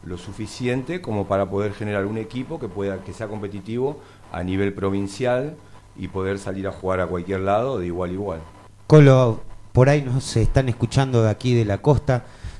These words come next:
Speaker 2: justamente aquí de la localidad de Mar de Ajó, algún vecino que quiera, que esté interesado en acercarse justamente a desarrollar este deporte,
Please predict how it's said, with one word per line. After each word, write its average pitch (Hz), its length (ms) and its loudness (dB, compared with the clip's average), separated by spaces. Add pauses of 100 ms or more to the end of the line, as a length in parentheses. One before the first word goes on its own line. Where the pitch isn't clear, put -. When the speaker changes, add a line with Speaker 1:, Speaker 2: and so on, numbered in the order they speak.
(720)
Speaker 2:
justamente 110 600 0
aquí 107 400 4
de - 40 4
la 98 140 2
localidad 104 520 2
de 104 140 4
Mar 104 200 -2
de 95 80 0
Ajó, 123 260 4
algún 120 280 0
vecino 123 400 2
que 110 120 -4
quiera, 123 480 2 (280)
que - 80 -4
esté 113 200 2
interesado 117 640 2
en 110 120 0
acercarse 104 680 0 (280)
justamente 117 580 2
a 101 300 4
desarrollar 104 640 2
este 113 220 2
deporte, 151 580 4